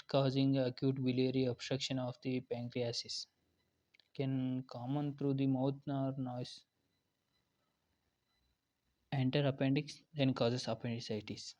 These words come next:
Perforation leads to the peritonitis. ರೆಸ್ಟ್ಲೆಸ್ ವಂಡರಿಂಗ್ ನೇಚರ್ ಅಂದ್ರೆ ರೆಸ್ಟ್ ಮಾಡೋಕ್ಕಾಗೋದಿಲ್ಲ, ಸುಸ್ತಾಗೋಂಥದ್ದು.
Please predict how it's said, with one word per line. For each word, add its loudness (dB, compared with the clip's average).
Perforation 2
leads 0
to 0
the -2
peritonitis. -2
ರೆಸ್ಟ್ಲೆಸ್ 2
ವಂಡರಿಂಗ್ 2
ನೇಚರ್ -8
ಅಂದ್ರೆ -8
ರೆಸ್ಟ್ -4
ಮಾಡೋಕ್ಕಾಗೋದಿಲ್ಲ, -4
ಸುಸ್ತಾಗೋಂಥದ್ದು. -8